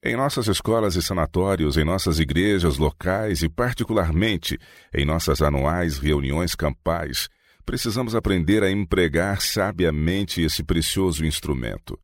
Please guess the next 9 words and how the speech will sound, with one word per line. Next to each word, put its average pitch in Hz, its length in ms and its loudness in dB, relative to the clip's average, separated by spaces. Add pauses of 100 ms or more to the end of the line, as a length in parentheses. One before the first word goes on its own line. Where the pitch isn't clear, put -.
(540)
Com 69 140 -2
paciente 76 540 -2
diligência, 73 760 -2
escolhidos 73 680 -2
obreiros 82 420 0
devem 87 400 0
instruir 107 540 -2
nosso 85 260 -2
povo 87 480 0